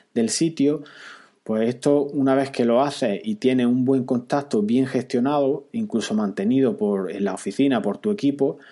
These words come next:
pues te despreocuparás, evitarás llamadas y lo, lo, los temidos ladrones de tiempo. Es decir, para tener contactos bien definidos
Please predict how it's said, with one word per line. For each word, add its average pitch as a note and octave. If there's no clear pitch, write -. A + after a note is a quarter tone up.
pues A2
te A3
despreocuparás, C3
evitarás A2
llamadas C3
y A2
lo, G2+
lo, G2
los G2+
temidos B2+
ladrones D#3
de F#3+
tiempo. F#3+
Es A2+
decir, G2+
para A#2+
tener D#3
contactos C#3
bien C3+
definidos C3+